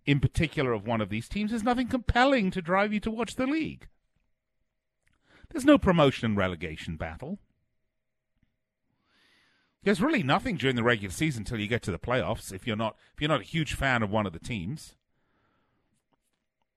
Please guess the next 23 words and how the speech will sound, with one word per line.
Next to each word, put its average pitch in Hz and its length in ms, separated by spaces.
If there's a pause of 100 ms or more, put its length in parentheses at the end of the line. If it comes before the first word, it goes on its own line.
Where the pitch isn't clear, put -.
(720)
I, 202 140
I - 140
don't 285 100
know. 285 240
It, 190 220
it's - 260
just - 560 (580)
missing 135 680
something. 110 760
I 123 120
wanted 131 500
to - 120
have 156 280
that 87 220
something 107 400
because 120 400
I'm, 98 500
live 95 220
in 98 80
America. 76 440
I've 117 140
been 90 140
here 82 260